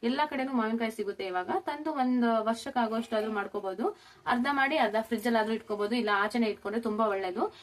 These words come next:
ಇದನ್ನ ಸ್ಟೀಲ್ ಬಾ-, ಮ್, ಬಾಕ್ಸ್ ಬರುತ್ತಲ್ಲ, ಅದ್ರಲ್ಲಿ ಹಾಕೊಂಡ್ರೆ ತುಂಬಾ ಒಳ್ಳೇದು. ಯಾಕಂದ್ರೆ ಪ್ಲಾಸ್ಟಿಕ್ ಬಾಕ್ಸ್ ಅಲ್ಲಿ ಹಾಕಿದ್ರೆ ಬೇಗ ಹಾಳಾಗ್ಬಿಡುತ್ತೆ. ಹಾಗಾಗಿ ಸ್ಟೀಲ್ ಬಾಕ್ಸ್ ಅಲ್ಲಿ ಹಾಕಿಟ್ಕೊಂಡ್ರೆ, ಆ, ಒಂದ್ ಸ್ವಲ್ಪ ಒಂದ್ ಎರಡ್ ಮೂರ್ ತಿಂಗಳು, ಆ, ಆಚೆ ಇಡುತ್ತೆ, ಆಚೆ ಇರುತ್ತೆ ಇದು, ಇಲ್ಲ ಅಂದ್ರೆ ಹಾಳಾಗ್ಬಿಡುತ್ತೆ. ಹಾಗಾಗಿ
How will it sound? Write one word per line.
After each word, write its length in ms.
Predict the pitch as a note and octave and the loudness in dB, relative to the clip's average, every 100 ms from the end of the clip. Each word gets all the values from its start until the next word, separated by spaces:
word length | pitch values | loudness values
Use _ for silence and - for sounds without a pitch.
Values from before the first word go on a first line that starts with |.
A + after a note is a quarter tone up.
| - | -14
ಇದನ್ನ 280 | - A#3 C#4 D#4+ | -4 -2 2 0
ಸ್ಟೀಲ್ 360 | F4+ C4 C#4 B3 | 0 -2 -2 2
ಬಾ-, 420 | A#3 A#3 A3+ G#3 | 4 4 4 2
ಮ್, 280 | F#3 G3 F#3+ - | -4 -6 -10 -2
ಬಾಕ್ಸ್ 280 | G#3+ A3+ A#3 | 2 2 0
ಬರುತ್ತಲ್ಲ, 300 | G#3+ G#3 A3 | -4 0 2
ಅದ್ರಲ್ಲಿ 260 | B3 A3 A#3 | 4 2 0
ಹಾಕೊಂಡ್ರೆ 380 | A3+ G#3+ G#3+ | 0 0 0
ತುಂಬಾ 220 | A#3 G#3+ G#3+ | 0 0 0
ಒಳ್ಳೇದು. 380 | G3+ G3 G#3+ | 0 -2 0
ಯಾಕಂದ್ರೆ 600 | F4 A#3+ A#3+ D4 F#4+ - - | 0 2 0 0 -2 -6 -16
ಪ್ಲಾಸ್ಟಿಕ್ 380 | - A#3+ B3 D#4 | 0 2 2 2
ಬಾಕ್ಸ್ 280 | B3+ B3+ B3+ | 2 2 2
ಅಲ್ಲಿ 120 | C4 | 2
ಹಾಕಿದ್ರೆ 360 | A#3+ A#3+ A#3+ E4 | 2 2 0 2
ಬೇಗ 240 | B3 B3 C4 | 2 0 2
ಹಾಳಾಗ್ಬಿಡುತ್ತೆ. 580 | B3 A3+ A3 G#3 G#3 | 2 2 0 -2 -2
ಹಾಗಾಗಿ 500 | C#4+ B3 A#3+ B3 C4+ A4+ - - - | 0 2 4 4 2 -2 -6 -20 -20
ಸ್ಟೀಲ್ 240 | - D#4 D#4+ | -4 -2 0
ಬಾಕ್ಸ್ 220 | C#4+ C#4 | 0 -2
ಅಲ್ಲಿ 120 | C#4+ | 0
ಹಾಕಿಟ್ಕೊಂಡ್ರೆ, 580 | B3+ A#3+ A#3 A3+ A3+ D4+ F#4 | 0 0 -2 -2 0 0 0
ಆ, 260 | C4+ A3+ A3 | 2 2 2
ಒಂದ್ 180 | G#3+ A3+ | 0 -2
ಸ್ವಲ್ಪ 180 | A3+ A3+ | 0 0
ಒಂದ್ 260 | G#3+ G#3 | 0 -2
ಎರಡ್ 360 | G#3 G3+ G3+ A3 | -2 -2 0 4
ಮೂರ್ 200 | A#3 A#3 | 4 4
ತಿಂಗಳು, 260 | A#3 B3 | 0 -2
ಆ, 480 | C#4+ - G#3 G3+ G3+ | -2 -2 2 4 2
ಆಚೆ 160 | G#3+ A#3+ | 2 0
ಇಡುತ್ತೆ, 440 | G#3+ G#3 B3 B3 | 0 0 0 0
ಆಚೆ 400 | - - G3+ A3 | -2 -2 -2 2
ಇರುತ್ತೆ 300 | A#3+ A#3+ A#3+ | 2 2 0
ಇದು, 280 | G#3 G3 E4 | -2 -2 -2
ಇಲ್ಲ 180 | F#4+ C4 | -2 -2
ಅಂದ್ರೆ 240 | C4+ C#4 G#4 | -2 0 -2
ಹಾಳಾಗ್ಬಿಡುತ್ತೆ. 680 | - G#3+ A#3 A3 G#3+ G#3 | 0 2 2 0 -4 -4
ಹಾಗಾಗಿ 500 | F#4 C4 A#3 A#3 F#4 | -2 0 0 0 -4